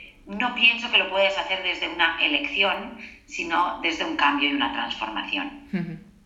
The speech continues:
Speaker 1: Eso viene de la herida primaria, los celos.
Speaker 2: Ujú.
Speaker 1: Ahora bien, juzgar, criticar y quejarme, sí lo puedo decidir. Yo puedo levantarme mañana y tomar la decisión de que voy a empezar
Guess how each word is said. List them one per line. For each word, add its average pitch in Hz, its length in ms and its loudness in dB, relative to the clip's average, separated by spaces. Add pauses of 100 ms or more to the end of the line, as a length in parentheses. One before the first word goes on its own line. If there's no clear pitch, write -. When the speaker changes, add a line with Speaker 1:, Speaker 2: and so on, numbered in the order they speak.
(160)
Speaker 1:
Eso - 300 2
viene 147 240 4
de 143 80 0
la 127 100 4
herida 123 300 -2
primaria, 110 720 -2
los - 180 -4
celos. - 460 -4 (200)
Speaker 2:
Ujú. 180 160 0
Speaker 1:
Ahora 220 280 6
bien, - 180 -2
juzgar, - 540 0
criticar - 360 -2
y 294 80 -12
quejarme, 226 760 -2 (720)
sí - 180 -8
lo 156 120 -8
puedo 127 200 -8
decidir. 110 520 -10
Yo - 100 -2
puedo 214 200 0
levantarme 185 560 2
mañana 185 320 2
y - 80 -6
tomar 160 280 2
la 147 100 2
decisión 143 720 -2 (1080)
de 170 100 4
que 170 100 -2
voy 202 220 -2
a 185 260 2
empezar 247 840 0